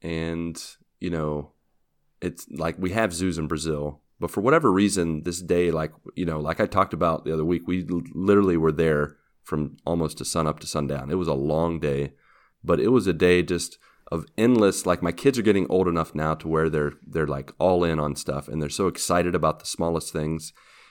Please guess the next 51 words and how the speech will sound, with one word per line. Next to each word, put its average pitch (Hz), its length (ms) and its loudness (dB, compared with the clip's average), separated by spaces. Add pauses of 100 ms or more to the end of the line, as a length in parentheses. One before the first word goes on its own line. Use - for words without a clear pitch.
(160)
And 76 540 -2
when 78 240 -4
we 92 140 2
just 104 360 0 (300)
went 107 220 2
to 117 60 -4
that 95 200 4
zoo 95 520 2
and 85 180 -2
they 78 80 2
saw 95 240 0
animals 95 480 0
they 80 100 0
hadn't 87 280 -2
seen 90 260 -2
alive 78 420 -2
bef-, - 240 -10
like, 76 260 -4 (140)
in 82 160 -2
person 87 540 -2 (320)
before, 92 520 0 (380)
uh, 82 240 2
just 98 260 -4
seeing 123 260 4
their 87 100 4
faces 92 480 0
and 85 120 -2
experiencing 92 680 -2
with 87 160 -2
them, 87 380 -2 (320)
it 90 100 0
was 78 160 -4
magical. 80 540 -6 (400)
And 90 260 -2
then 87 160 2
that 107 220 6
leads 107 200 6
then 92 180 2
to 95 100 -4
the 82 80 -4
number 82 240 2
one, 82 320 2
which 80 160 -2
was 85 160 -2
taking 90 320 0
them 82 140 -2
to 80 100 -4
their 76 120 0
first - 320 -2
theme 95 200 0
park 78 340 0